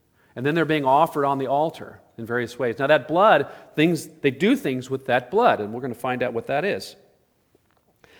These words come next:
"Aaron shall offer the bull as a sin offering for himself and shall make atonement for himself and for his house." So you first have that has to happen. He's the priest. He's going before the Lord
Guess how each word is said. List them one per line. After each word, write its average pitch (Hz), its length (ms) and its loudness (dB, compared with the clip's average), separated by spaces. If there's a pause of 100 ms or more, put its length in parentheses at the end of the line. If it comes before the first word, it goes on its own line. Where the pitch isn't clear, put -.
(120)
"Aaron 185 240 4
shall 170 200 2
offer 185 240 6
the 151 80 -2
bull 175 280 4
as 147 80 4
a 143 60 0
sin 240 280 0
offering 135 340 2
for - 120 -8
himself 127 400 2
and 131 80 -6
shall 151 160 -4
make 151 220 2
atonement 190 480 -4
for 160 80 -6
himself 139 500 0 (300)
and 147 180 -2
for 156 140 -2
his 156 140 -2
house." 131 480 0 (1300)
So 143 260 -4
you 127 80 -12
first 226 320 0
have 160 220 4
that 151 460 0
has 131 220 -2
to 123 80 -10
happen. 101 380 -6
He's 214 240 0
the - 80 -2
priest. 127 380 -4
He's 170 160 -2
going 180 160 -4
before 170 240 -6
the 147 100 -2
Lord 117 320 -2